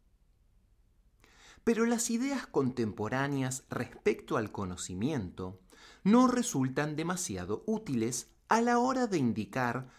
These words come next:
lo que supondría un conocimiento perfeccionado. El sheikh y otros sufíes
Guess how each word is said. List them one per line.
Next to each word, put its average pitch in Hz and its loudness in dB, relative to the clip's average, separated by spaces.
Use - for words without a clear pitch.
lo 220 -2
que 226 -2
supondría 220 -2
un 247 2
conocimiento 202 0
perfeccionado. 180 -2
El 196 4
sheikh 185 0
y 135 4
otros 165 2
sufíes 110 -4